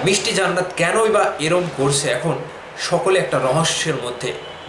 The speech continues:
ঘুরপাক খাচ্ছি আমরা। জানি না কবে নাগাদ সত্যি জানতে পারবো। আর যদি মিষ্টি জান্নাতের শুধু এটা ভাইরাল হওয়ার ধান্দাই হয়ে থাকে, তাহলে তো মিটেই গেল। আর যদি আবারও গর্ত খুনতে গিয়ে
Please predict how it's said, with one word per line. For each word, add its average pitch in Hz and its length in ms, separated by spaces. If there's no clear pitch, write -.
ঘুরপাক 156 380
খাচ্ছি - 360
আমরা। 95 260
জানি 185 220
না 247 160
কবে 196 180
নাগাদ 180 240
সত্যি 160 340
জানতে 143 260
পারবো। 165 340
আর 247 220
যদি 233 200
মিষ্টি 208 260
জান্নাতের 190 380
শুধু 175 280
এটা 170 300
ভাইরাল 160 340
হওয়ার 170 200
ধান্দাই 165 420
হয়ে 165 100
থাকে, 147 280
তাহলে 240 220
তো 220 140
মিটেই 165 300
গেল। 113 220
আর 139 420
যদি 175 280
আবারও 175 680
গর্ত 190 320
খুনতে 190 380
গিয়ে 156 200